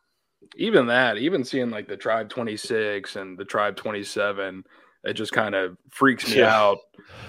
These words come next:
Speaker 1: actually, uh, seeing that on paper. But,
Speaker 2: Mm-mm.
Speaker 1: uh, Daryl Bell, um, an athlete coming out of South Florida,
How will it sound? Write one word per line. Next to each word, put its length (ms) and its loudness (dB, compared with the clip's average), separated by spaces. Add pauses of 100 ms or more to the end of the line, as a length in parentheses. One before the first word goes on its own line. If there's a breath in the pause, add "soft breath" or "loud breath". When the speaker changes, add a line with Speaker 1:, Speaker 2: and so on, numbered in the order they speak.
(120 loud breath)
Speaker 1:
actually, 480 0
uh, 300 -2 (240)
seeing 240 -2
that 160 -4
on 160 -4
paper. 460 -2
But, 280 0 (540 loud breath)
Speaker 2:
Mm-mm. 160 -6
Speaker 1:
uh, 380 0 (200)
Daryl 300 6
Bell, 400 2 (380)
um, 220 -6
an 100 -6
athlete 580 -2 (180)
coming 240 0
out 120 2
of 80 -2
South 300 0
Florida, 440 0